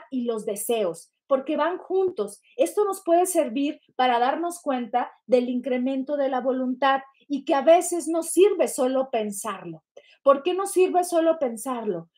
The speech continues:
Porque necesitamos de ese vitalismo que hace rato hablaba sobre Nietzsche, ¿no? De un vitalismo que nos inyecte una capacidad de tomar acciones, una voluntad de poder,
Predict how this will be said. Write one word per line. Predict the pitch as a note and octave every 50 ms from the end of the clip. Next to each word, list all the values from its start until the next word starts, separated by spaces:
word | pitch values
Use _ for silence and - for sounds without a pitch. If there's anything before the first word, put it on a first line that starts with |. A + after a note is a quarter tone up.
| _ _ _ -
Porque | C4+ C4+ C4+ C4+ C#4+ B3+
necesitamos | B3+ B3 A#3+ - - A#3+ A3+ - A#3 G#3+ - - D4 D#4 F4 E4+ C#4+ C4+ C4 A#3
de | C4+
ese | C4+ C4 E4 E4
vitalismo | D4+ D#4 - - A#3+ A3+ B3 C4 D4+ E4+ E4+ E4 D#4 C#4+ B3+ B3+
que | - B3+
hace | C4 - C#4
rato | B3+ C4 B3+ B3 B3 C4
hablaba | B3 A#3+ B3 A#3+ A#3+ A#3 B3 A#3+ A#3+ - _ _ _ _ -
sobre | - - A#3 A3+ A#3 A3+
Nietzsche, | B3+ C#4+ D#4 C#4+ - - - A3+ G#3+ A3
¿no? | G#3+ G3+ G#3+ B3+ - _ _ _ -
De | G#3+ C4+ C4
un | D#4 D#4+ E4 E4
vitalismo | G4 F#4+ G4 - D#4+ D4 C#4+ D#4+ F4 F#4+ F#4+ D#4+ D4 C#4+ E4 D#4 - _ _ -
que | - D4 C4+
nos | B3+ B3+ B3+ - -
inyecte | B3 A#3+ G#3+ G#3 D4 D#4+ E4 F4 E4+ - - - G#3+ G3+ G#3+ - _ -
una | C4 C#4 D4+ F4+ F#4+
capacidad | F#4+ F#4+ F4 F4+ D4+ C#4 C4+ - C4 C4+ G#3 B3+ C4 D4+ E4+ F4 - -
de | G#3+ G#3 B3+ B3
tomar | B3+ A#3+ A3+ A3+ A#3 B3 C4 C4+ C#4
acciones, | C#4+ D4 - - - B3+ B3+ A#3+ G#3+ F#3+ E3 D#3 - - - _ _ _ _
una | - A#3 A#3+ C4 C#4
voluntad | C#4 C#4 B3+ A#3 A3 G#3+ G#3 G3+ - A#3+ B3 B3
de | G#3+ G#3+ D4+ D4+ -
poder, | A#3+ A3 G#3 A3 G#3 F#3 D#3+